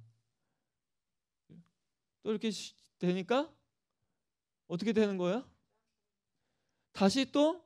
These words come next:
영도, 영의 말씀도 시꺼매지는 거예요. 이렇게 되면 역사가 일어나야 안 일어나요? 안 일어나죠. 한 가지 방향으로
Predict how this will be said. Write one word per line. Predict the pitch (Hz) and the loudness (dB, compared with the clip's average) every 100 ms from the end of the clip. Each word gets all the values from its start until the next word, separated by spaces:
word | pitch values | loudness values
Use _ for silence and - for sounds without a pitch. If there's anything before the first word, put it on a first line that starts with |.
| - | -4
영도, | 190 196 233 381 - _ _ _ _ _ _ | -4 -2 -4 -6 -12 _ _ _ _ _ _
영의 | 180 196 | -2 0
말씀도 | 170 165 180 196 294 - _ _ _ _ _ _ _ | 0 -2 -6 -4 -4 -6 _ _ _ _ _ _ _
시꺼매지는 | - - 233 202 147 127 113 | -18 -6 -4 -4 -6 -12 -16
거예요. | 110 123 - _ _ _ _ _ | -18 -20 -20 _ _ _ _ _
이렇게 | - 262 285 | -2 0 4
되면 | 254 254 254 262 233 | 6 8 6 4 4
역사가 | 175 170 240 | 2 2 2
일어나야 | 214 240 233 190 | 2 2 2 2
안 | 147 | 0
일어나요? | 160 160 143 127 123 190 254 _ _ _ _ _ _ _ _ _ | -4 -6 -8 -8 -10 -12 -14 _ _ _ _ _ _ _ _ _
안 | 131 131 | -10 -10
일어나죠. | 127 113 107 101 - _ _ _ _ _ _ _ _ _ _ _ _ | -10 -12 -14 -18 -20 _ _ _ _ _ _ _ _ _ _ _ _
한 | - 302 330 | 0 2 6
가지 | 311 302 | 4 4
방향으로 | 302 175 185 262 254 247 247 247 262 269 208 117 | -2 0 2 2 0 -2 -4 -4 -2 0 0 -2